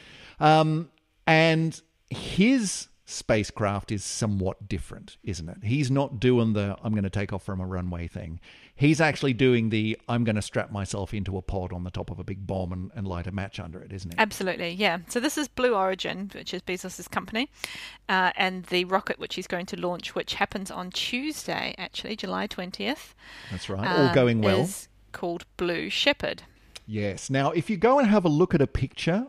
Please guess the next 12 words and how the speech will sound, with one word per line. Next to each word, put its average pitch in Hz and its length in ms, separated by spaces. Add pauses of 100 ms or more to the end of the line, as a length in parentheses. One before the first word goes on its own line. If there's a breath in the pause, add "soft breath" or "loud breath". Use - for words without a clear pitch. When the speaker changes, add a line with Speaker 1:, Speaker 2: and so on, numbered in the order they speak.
Speaker 1:
of 139 260
this 135 240
rocket, 131 500 (400)
okay, 135 460
two 175 180
things 139 300
come 123 180
to 104 80
mind. 87 200
First 214 300
of 120 80
all, 113 280